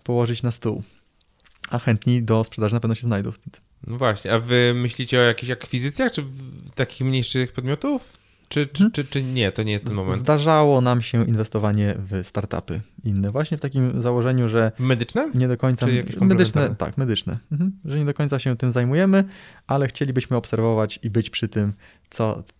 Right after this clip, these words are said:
Speaker 1: co to
Speaker 2: Ciekawe.
Speaker 1: dalej będzie w tym,
Speaker 2: W
Speaker 1: w
Speaker 2: formie
Speaker 1: tym
Speaker 2: takiego
Speaker 1: zakresie.
Speaker 2: anioła biznesu trochę, tak?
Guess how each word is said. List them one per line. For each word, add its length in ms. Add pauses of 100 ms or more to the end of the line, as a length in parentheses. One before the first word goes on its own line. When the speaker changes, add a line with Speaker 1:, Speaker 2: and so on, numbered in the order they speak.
(100)
Speaker 1:
co 160
to 140
Speaker 2:
Ciekawe. 160
Speaker 1:
dalej 140
będzie 240
w 60
tym, 140
Speaker 2:
W 60
Speaker 1:
w 40
Speaker 2:
formie 220
Speaker 1:
tym 20
Speaker 2:
takiego 180
Speaker 1:
zakresie. 40 (100)
Speaker 2:
anioła 100
biznesu 360
trochę, 220
tak? 220